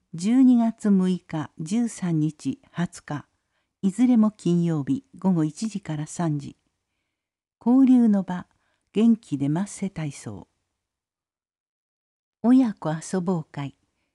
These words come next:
十二月十八日水曜日、午前十時から十一時。対象は未就学児と保護者。申し込みは十二月十二日までに、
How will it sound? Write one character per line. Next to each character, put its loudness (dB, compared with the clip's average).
十 2
二 4
月 -2
十 -4
八 -4
日 0
水 -4
曜 -2
日、 -8
午 0
前 -2
十 -4
時 -6
か -10
ら -8
十 -4
一 -8
時。 -20
対 0
象 -4
は -6
未 -2
就 4
学 -2
児 -8
と -10
保 -4
護 -2
者。 -18
申 2
し -12
込 0
み 2
は -6
十 2
二 6
月 -4
十 -2
二 2
日 -2
ま -4
で -8
に、 -10